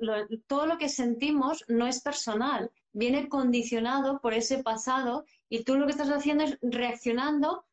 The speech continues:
ante aquella memoria celular que se activa en ti. Por ejemplo, me acuerdo una vez que estaba trabajando en mi centro de terapias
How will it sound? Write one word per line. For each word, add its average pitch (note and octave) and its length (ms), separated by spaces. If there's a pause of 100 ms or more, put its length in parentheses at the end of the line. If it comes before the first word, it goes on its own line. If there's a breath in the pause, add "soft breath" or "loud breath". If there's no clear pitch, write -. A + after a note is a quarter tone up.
(140)
ante A#3 360
aquella C4+ 640
memoria A3+ 400
celular A#3 400
que C4+ 100
se A3 120
activa A3 380
en F#3 120
ti. F#3+ 300 (360)
Por G#3+ 120
ejemplo, A3 600 (320 soft breath)
me G#3 80
acuerdo A#3 260
una C4 200
vez C#4+ 280
que C#4+ 80
estaba B3 640 (160)
trabajando B3+ 600
en C#4 140
mi A3+ 120
centro A#3 300
de A#3 100
terapias C#4 760